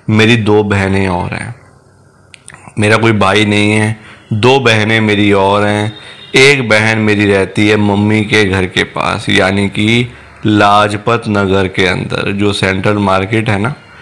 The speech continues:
वहीं लाजपत नगर में मेरी बहन भी रहती है और ठीक थोड़ा सा एक किलोमीटर दूर ही मेरी मम्मी का घर है, पापा का घर है। और दूसरी बहन संगत जी मेरी बॉम्बे रहती है। अब आप देखो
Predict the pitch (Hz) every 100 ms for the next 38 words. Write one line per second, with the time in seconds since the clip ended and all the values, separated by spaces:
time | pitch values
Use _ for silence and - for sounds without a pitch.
0 | - - - 104 110 127 107 101 104 -
1 | 110 151 95 92 90 98 120 151 - -
2 | - 101 98 101 98 98 98 104 110 110
3 | 104 113 120 131 143 - - - - -
4 | 113 110 - 147 143 - 170 170 160 -
5 | 120 - 139 139 127 120 113 110 98 101
6 | 98 98 110 123 - - - - - 98
7 | 101 113 101 95 92 - 98 101 101 -
8 | - - - - 95 95 92 90 - 143
9 | - - _ - - - - - 120 117
10 | 98 117 117 139 139 127 107 107 107 107
11 | 101 98 101 101 101 110 107 90 85 87
12 | 82 - - - - - - - - -
13 | - - - - 127 139 139 131 127